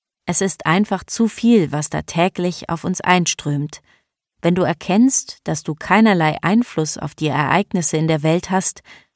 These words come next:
lähmt dich das. Nachrichten lenken deinen Blick ständig auf Ereignisse und Zustände,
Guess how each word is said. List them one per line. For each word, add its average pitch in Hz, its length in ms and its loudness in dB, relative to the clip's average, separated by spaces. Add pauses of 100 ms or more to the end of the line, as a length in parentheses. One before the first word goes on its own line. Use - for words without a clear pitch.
lähmt 196 440 4
dich - 160 -8
das. - 360 -6 (600)
Nachrichten 185 720 2
lenken 185 500 2
deinen 170 280 4
Blick 190 280 -2
ständig 202 560 4
auf 151 160 -6
Ereignisse 180 840 0
und 160 160 -2
Zustände, 175 720 0